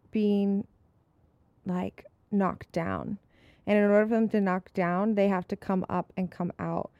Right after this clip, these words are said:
Um, and so our ego's really being threatened <laughs> right now because we're being told what to do. There's also this fear of death, <laughs> this fear of infecting other people,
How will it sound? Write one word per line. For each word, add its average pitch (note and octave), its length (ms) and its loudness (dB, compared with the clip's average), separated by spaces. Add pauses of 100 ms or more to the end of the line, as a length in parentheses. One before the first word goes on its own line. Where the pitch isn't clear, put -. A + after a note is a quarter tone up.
(280)
Um, F3 440 -2 (760)
and F#3+ 280 0
so G#3 220 2
our G3+ 200 2
ego's G#3+ 440 0
really G3+ 180 2
being F#3+ 260 -2 (120)
threatened G3+ 420 0
<laughs> A3+ 40 2
right B3 240 4
now F#3+ 360 -2 (440)
because G#3 580 4 (720)
we're G#3+ 140 2
being G3+ 240 0
told G3 240 -4
what - 200 -6
to - 120 -8
do. G3+ 480 0 (100)
There's G3+ 160 0
also G3+ 240 -2
this F#3+ 200 -8
fear G3 360 0
of F3 200 -8
death, F#3+ 360 0
<laughs> - 100 -8
this G#3+ 280 0
fear F#3+ 340 2
of F3+ 260 0
infecting F#3+ 480 -6
other F3 160 -2
people, G3 460 -2